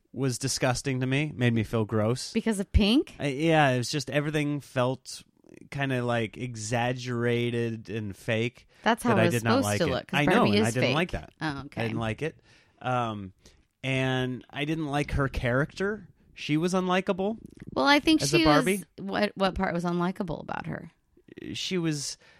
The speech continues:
Speaker 1: not vapid. She was more intelligent than you'd think, but she wasn't smart.
Speaker 2: Yeah.
Speaker 1: And she was, uh, uh, you know, she didn't, she didn't have any qualities where she was nice necessarily.
Speaker 2: Mm-hmm.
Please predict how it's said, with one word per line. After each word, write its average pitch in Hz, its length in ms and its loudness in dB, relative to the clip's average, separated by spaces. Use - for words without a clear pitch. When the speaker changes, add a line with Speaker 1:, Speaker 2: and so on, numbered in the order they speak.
Speaker 1:
not 294 220 0
vapid. 135 640 0
She - 260 0
was 147 380 -2
more 170 220 2
intelligent 143 540 -2
than 156 120 -2
you'd 143 160 -4
think, 170 240 -2
but 175 120 -2
she - 100 -6
wasn't 190 280 0
smart. 110 460 0
Speaker 2:
Yeah. 175 240 2
Speaker 1:
And 131 340 2
she 135 220 -4
was, 117 360 -4
uh, 101 340 -4
uh, 101 460 -6
you 185 180 -2
know, 160 140 0
she 165 180 -6
didn't, 156 340 -6
she - 180 -6
didn't 180 120 -4
have 180 100 0
any 170 120 0
qualities 147 520 -2
where 139 100 -4
she - 180 -6
was 104 200 -6
nice 104 800 -6
necessarily. 175 800 -4
Speaker 2:
Mm-hmm. 190 420 2